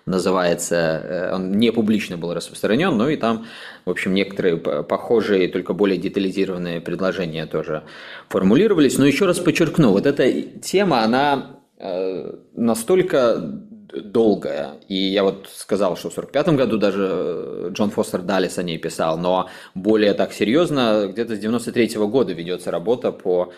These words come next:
поиску идей для реформирования Совета Безопасности.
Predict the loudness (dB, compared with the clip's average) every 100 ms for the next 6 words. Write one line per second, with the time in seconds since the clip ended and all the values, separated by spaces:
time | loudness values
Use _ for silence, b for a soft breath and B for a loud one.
0 | _ 2 2 2 -4 -2 0 0 0 -4
1 | -4 -4 -4 -4 -4 -6 -4 -4 -4 -6
2 | -6 -4 -6 -6 -16 -14 -14